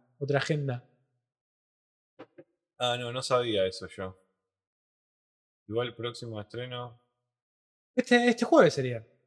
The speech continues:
Speaker 1: No,
Speaker 2: Claro,
Speaker 1: sí.
Speaker 2: Uruguay, once de mayo.
Speaker 1: Ve que cambia.
Speaker 2: Cartelera Estados Unidos, veintiuno de abril. Claro, en,
Speaker 1: Esa era
Speaker 2: en Estados
Speaker 1: la,
Speaker 2: Unidos ya se estrenó.
Speaker 1: eh, que era la del,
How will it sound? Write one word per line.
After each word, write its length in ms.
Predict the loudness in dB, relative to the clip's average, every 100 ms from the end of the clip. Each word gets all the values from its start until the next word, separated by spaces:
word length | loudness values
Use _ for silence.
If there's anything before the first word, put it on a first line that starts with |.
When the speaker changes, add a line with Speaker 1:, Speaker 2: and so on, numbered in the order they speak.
| _ _ _ -8
Speaker 1:
No, 160 | -4 8
Speaker 2:
Claro, 220 | 10 10
Speaker 1:
sí. 60 | 8
Speaker 2:
Uruguay, 480 | 2 4 10 10 10
once 320 | 4 2 -2
de 100 | 0
mayo. 520 | 4 4 4 0 6
Speaker 1:
Ve 100 | 8
que 100 | 10
cambia. 360 | 8 6 2 0
Speaker 2:
Cartelera 800 | 2 2 2 -2 6 8 10 8
Estados 380 | 6 4 4 2
Unidos, 260 | -2 -2
veintiuno 380 | -2 -6 -10 -2
de 60 | 2
abril. 420 | 2 2 -4 -2
Claro, 340 | 6 6 6
en, 100 | 4 8
Speaker 1:
Esa 240 | 10 12
era 160 | 12 12
Speaker 2:
en 60 |
Estados 200 | 12 12
Speaker 1:
la, 80 | 12
Speaker 2:
Unidos 240 | 10 6 6
ya 100 | 4
se 100 | 2
estrenó. 460 | 2 4 4 4
Speaker 1:
eh, 220 | 2 -2 4
que 60 |
era 80 | 6
la 220 | 8 8
del, 440 | 8 6 6 4